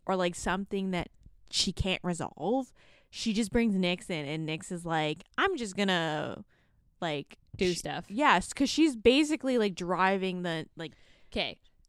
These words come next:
Speaker 1: the entire series. Anyway,
Speaker 2: Ooh,
Speaker 1: so
Speaker 2: if you
Speaker 1: sh-,
Speaker 2: don't
Speaker 1: Nyx
Speaker 2: know,
Speaker 1: shows up
Speaker 2: listen to the
Speaker 1: because
Speaker 2: first
Speaker 1: she
Speaker 2: episode.
Speaker 1: 'cause I think Nyx wanted to meet her.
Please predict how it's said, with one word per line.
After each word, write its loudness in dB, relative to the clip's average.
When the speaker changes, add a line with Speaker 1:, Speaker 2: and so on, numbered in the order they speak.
Speaker 1:
the -4
entire -8
series. -12
Anyway, 0
Speaker 2:
Ooh, -10
Speaker 1:
so 2
Speaker 2:
if 6
you 4
Speaker 1:
sh-, 2
Speaker 2:
don't 10
Speaker 1:
Nyx 8
Speaker 2:
know, 4
Speaker 1:
shows 8
up 8
Speaker 2:
listen 4
to -2
the 4
Speaker 1:
because 4
Speaker 2:
first 2
Speaker 1:
she 2
Speaker 2:
episode. -4
Speaker 1:
'cause 2
I 6
think 4
Nyx 4
wanted 4
to 0
meet -2
her. -10